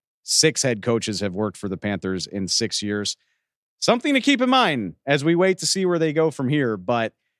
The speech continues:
Carolina Panthers quickly throwing their hat into the ring for one of the N F L's most dysfunctional franchises over the last few years. Plenty of other news from around the league heading into week thirteen, and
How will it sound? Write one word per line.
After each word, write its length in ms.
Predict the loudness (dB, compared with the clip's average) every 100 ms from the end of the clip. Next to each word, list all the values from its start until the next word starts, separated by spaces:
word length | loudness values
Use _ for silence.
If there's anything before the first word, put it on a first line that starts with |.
| _ _
Carolina 380 | 0 2 4 2
Panthers 520 | 0 0 0 -2 -4
quickly 560 | -2 -2 0 0 0 -4 _ _ _ -14
throwing 440 | 0 2 4 2
their 160 | 0 -2
hat 280 | 0 0 0
into 240 | -2 -2
the 100 | -2
ring 280 | 0 0 -2
for 120 | -4
one 160 | -4 -4
of 100 | -4
the 140 | -4
N 120 | -4 -4
F 160 | -4
L's 280 | -2 -4 -4
most 300 | -6 -6 -6
dysfunctional 720 | -4 -4 -4 -6 -6 -6 -6
franchises 800 | -6 -6 -4 -4 -4 -6 -8 -6
over 180 | -4 -4
the 60 | -4
last 300 | -4 -4 -8
few 180 | -8
years. 460 | -8 -8 -10 -12 -16 _ _ _ _
Plenty 140 | -4 2
of 80 |
other 180 | 4 4
news 340 | 4 4 4 2
from 180 | 2
around 420 | 2 4 2 2 2
the 100 | 0
league 460 | 2 4 4 4
heading 260 | 4 4 4
into 220 | 2 2
week 280 | 2 2 0
thirteen, 840 | 0 2 0 -2 0 2 2 -2
and 440 | -4 -4 -2 -6